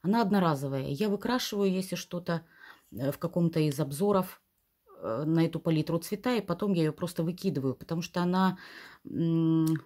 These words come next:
очень хрупкая. Вот посмотрите, какая тоненькая ножка, и они зачастую то перекручиваются, то отламываются.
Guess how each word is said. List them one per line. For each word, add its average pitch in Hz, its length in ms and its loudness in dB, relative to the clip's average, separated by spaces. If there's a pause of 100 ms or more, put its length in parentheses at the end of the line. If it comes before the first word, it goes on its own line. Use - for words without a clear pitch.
(140)
очень 190 500 2 (320)
хрупкая. 156 680 -4 (200)
Вот 160 220 -8
посмотрите, 175 480 -2
какая 160 300 -2
тоненькая 160 500 2
ножка, 202 400 -2
и 170 180 -2
они 190 240 4
зачастую 185 560 0
то 160 180 -2
перекручиваются, 180 880 -4
то 151 140 -4
отламываются. 185 800 -2